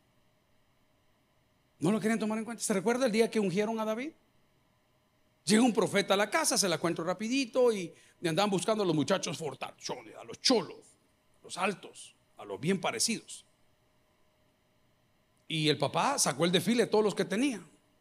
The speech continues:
Y no pasó nada. Entonces le preguntó el profeta, "Mira, por casualidad, ¿tendrás a alguien más aquí en la casa?". Y entró el bichito, cipotillo, el niño, el muchacho. Escuálido quizá.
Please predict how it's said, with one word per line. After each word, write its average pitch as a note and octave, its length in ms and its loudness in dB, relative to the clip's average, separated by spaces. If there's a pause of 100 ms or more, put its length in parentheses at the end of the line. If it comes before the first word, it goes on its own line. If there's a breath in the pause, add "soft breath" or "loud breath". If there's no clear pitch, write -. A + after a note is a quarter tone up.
(1200)
Y D#3+ 80 0
no F3+ 180 0
pasó E3 260 2
nada. A3+ 300 -2
Entonces D#3+ 340 -6
le F3+ 80 -2
preguntó D#3+ 360 2
el F3+ 80 0
profeta, F3 400 -2
"Mira, C3+ 360 -4 (160)
por F3 200 -4
casualidad, C#3+ 680 -4 (320)
¿tendrás D3+ 400 -2
a C#3 60 -4
alguien D#3 240 -2
más D#3+ 180 -2
aquí D3 160 -6
en E3 80 -2
la D3+ 100 -4
casa?". G#3+ 280 -4
Y D4 100 2
entró C#4+ 200 4
el G#3+ 60 0
bichito, F#3+ 380 -4 (280)
cipotillo, G3 640 -4 (140)
el D3+ 180 -4
niño, A#3 340 2 (120)
el F3 100 -6
muchacho. D#3+ 540 -4 (1120)
Escuálido A3+ 640 4
quizá. D#3+ 360 -2